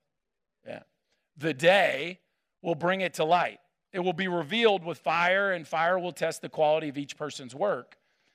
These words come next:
It has been, if, if what has been built survives, the builder will receive a reward." There's this reward language we're talking about.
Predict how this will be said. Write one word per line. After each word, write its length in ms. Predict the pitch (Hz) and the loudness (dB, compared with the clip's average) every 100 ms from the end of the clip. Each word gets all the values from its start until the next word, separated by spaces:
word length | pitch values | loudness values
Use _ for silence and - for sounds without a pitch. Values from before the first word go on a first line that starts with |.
| _ _ | _ _
It 100 | 180 | -4
has 180 | 175 160 | -2 -4
been, 380 | 127 170 165 160 - _ _ _ _ _ _ | -4 -4 -4 -8 -16 _ _ _ _ _ _
if, 240 | 240 - _ | -10 -10 _
if 180 | 208 127 | -6 -2
what 240 | 151 233 | 0 2
has 220 | - 185 135 | 4 2 0
been 180 | 175 | -8
built 320 | 135 190 202 - | -2 -2 -2 -4
survives, 800 | 180 147 170 202 139 139 165 131 | -6 0 2 2 2 0 -2 -6
the 80 | |
builder 380 | 131 170 180 170 | 0 0 2 0
will 140 | 156 156 | -2 -6
receive 460 | 143 - 147 139 | -6 -6 -4 -4
a 60 | 143 | -2
reward." 500 | 139 147 190 151 110 | -2 2 4 4 0
There's 200 | 143 131 | -8 -8
this 240 | 147 - | -12 -10
reward 580 | 143 143 147 170 170 147 | -4 -2 2 2 2 0
language 500 | 143 131 120 117 104 | -2 -4 -6 -12 -14
we're 100 | 131 | -10
talking 280 | 135 120 120 | -8 -8 -8
about. 280 | 110 113 | -6 -6